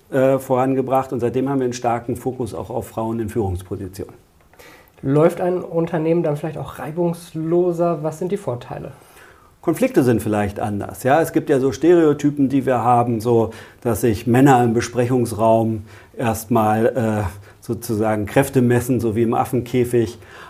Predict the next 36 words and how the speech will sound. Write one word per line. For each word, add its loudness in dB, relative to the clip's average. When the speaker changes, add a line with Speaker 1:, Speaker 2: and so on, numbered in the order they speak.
Speaker 1:
Aber, 4
ähm, -8
ich -10
glaube, 4
es 0
ist -2
eine 2
andere 0
Harmonie 4
in 2
einem -2
Unternehmen, 0
wenn 0
ein -2
hoher 2
Frauenanteil -4
da -4
ist. -14
Ja, 0
der 0
Ton 4
ist, 0
äh, 4
nicht 0
so 2
rau, 0
kommt -2
vielleicht 0
auch 0
immer 2
auf -6
die -2
Art 4
von -2
Unternehmen 0
an. 0